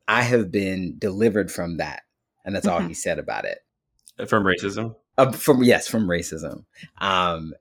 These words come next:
Speaker 1: and, and so I wonder, um, as, as your book gets into, like, you know,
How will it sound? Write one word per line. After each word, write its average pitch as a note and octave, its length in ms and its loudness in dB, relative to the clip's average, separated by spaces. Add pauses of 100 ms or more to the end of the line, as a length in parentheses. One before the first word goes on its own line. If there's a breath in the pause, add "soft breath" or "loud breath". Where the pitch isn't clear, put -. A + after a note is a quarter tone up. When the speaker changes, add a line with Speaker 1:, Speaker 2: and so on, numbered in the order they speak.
Speaker 1:
and, A#2 380 4 (360)
and B2+ 220 2
so C3+ 260 2 (440 soft breath)
I B2+ 120 4
wonder, B2+ 760 2 (280)
um, F2+ 680 -2 (420)
as, B2 360 2
as A#2 260 4
your G#2+ 140 2
book A#2+ 400 2 (500)
gets A2 240 -2
into, G#2+ 680 0
like, F2 360 -6 (440)
you G2+ 100 -6
know, D#2+ 340 -6